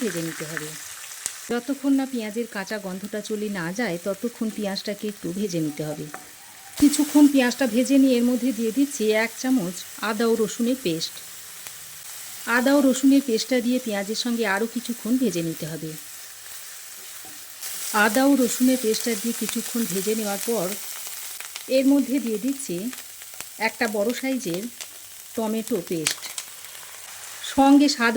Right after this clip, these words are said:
মতো নুন দিয়ে দিচ্ছি, আর দিয়ে দিচ্ছি হাফ চামচ ধনে গুঁড়ো, হাফ চামচ দিয়ে দিচ্ছি জিরে গুঁড়ো, হাফ চামচের থেকে একটু কম দিয়ে দিচ্ছি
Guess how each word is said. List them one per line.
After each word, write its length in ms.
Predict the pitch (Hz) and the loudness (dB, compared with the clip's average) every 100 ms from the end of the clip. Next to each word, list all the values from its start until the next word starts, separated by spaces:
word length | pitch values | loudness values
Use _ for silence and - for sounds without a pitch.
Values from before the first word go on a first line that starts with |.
| 240 | 2
মতো 160 | 240 320 | 2 6
নুন 140 | 262 185 | 6 6
দিয়ে 140 | 170 160 | 0 -2
দিচ্ছি, 280 | 160 - 165 160 - - - - - - - - - - | -4 -6 -6 -8 -12 -18 -18 -18 -18 -18 -18 -16 -6 2
আর 80 | 208 196 | 2 2
দিয়ে 160 | 202 240 | 4 4
দিচ্ছি 280 | 311 302 226 233 226 | 4 2 2 2 4
হাফ 200 | 208 220 - | 4 2 4
চামচ 260 | 277 277 285 180 | 8 8 8 2
ধনে 220 | 190 165 | 0 0
গুঁড়ো, 180 | 156 156 165 - - - - - - - - - - - - - - - - | -2 -6 -6 -14 -20 -20 -20 -20 -20 -20 -20 -18 -18 -18 -18 -18 -18 -18 -2
হাফ 160 | 226 220 - | 2 2 4
চামচ 240 | 277 277 247 | 8 8 8
দিয়ে 120 | 254 | 4
দিচ্ছি 240 | 285 294 202 208 | 4 2 -2 -2
জিরে 200 | 208 180 165 | 0 0 0
গুঁড়ো, 200 | 156 151 - - - - - - - | -4 -6 -12 -20 -20 -20 -20 -10 2
হাফ 160 | 269 269 | 2 4
চামচের 340 | 285 285 294 294 | 6 8 6 -2
থেকে 160 | 294 277 | 0 0
একটু 160 | 262 285 277 | 2 0 2
কম 120 | 247 254 | 4 4
দিয়ে 120 | 247 262 | 4 2
দিচ্ছি 240 | 294 - | 0 0